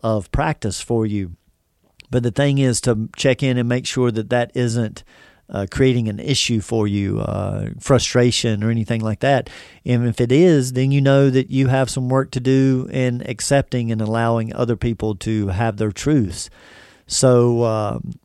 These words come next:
you know, this is a, an ongoing, uh, process of learning to communicate, and our culture is very, very behind in that.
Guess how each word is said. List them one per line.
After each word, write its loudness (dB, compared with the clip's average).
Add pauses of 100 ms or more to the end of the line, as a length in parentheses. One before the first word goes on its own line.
(200)
you 0
know, 4
this 4
is 4
a, 6 (380)
an 0
ongoing, 4
uh, -4 (100)
process 2
of 0
learning 4
to -6
communicate, -2
and 0
our 0
culture 0
is -2
very, 2
very 0
behind -2 (420)
in 4
that. -2